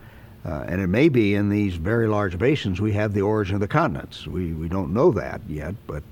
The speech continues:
uh, th-, that's, that's a possibility, uh, that, uh, a variety of things happened in order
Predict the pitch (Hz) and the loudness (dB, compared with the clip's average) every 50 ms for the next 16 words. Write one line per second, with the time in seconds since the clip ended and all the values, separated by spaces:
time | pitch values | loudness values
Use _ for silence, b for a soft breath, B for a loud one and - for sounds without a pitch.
0 | - 98 90 92 92 95 92 92 92 92 90 76 80 95 101 98 - - - - | -4 -4 -2 -2 -2 -2 -4 -4 -4 -4 -4 -4 -4 -6 -6 -6 -8 -14 -16 -14
1 | - - 76 87 95 - - 87 - 107 92 87 - 90 80 101 120 117 98 85 | -10 -8 -6 -6 -6 -6 -8 -6 -4 -4 -4 -4 -4 -4 -2 0 0 0 0 0
2 | 87 92 B B B B B B B B B - 87 90 90 85 85 76 - - | -2 -4 B B B B B B B B B -4 -2 -2 0 -2 -2 -4 -8 -10
3 | 92 98 101 101 90 82 82 - - - 98 85 85 82 80 78 80 85 - 98 | -8 -6 -6 -4 -4 -4 -6 -8 -6 -4 -4 -4 -2 -4 -6 -8 -8 -10 -10 -8
4 | 104 104 107 87 87 90 95 98 98 107 110 107 101 98 90 - 113 104 95 85 | -8 -8 -8 -8 -8 -6 -4 -2 -2 0 0 0 0 0 0 0 0 -2 -2 -2
5 | - 107 110 113 110 - 95 78 82 82 80 87 92 90 87 87 78 | -2 0 0 0 0 -2 -2 -2 -2 -2 -2 -2 -2 -2 -2 -4 -6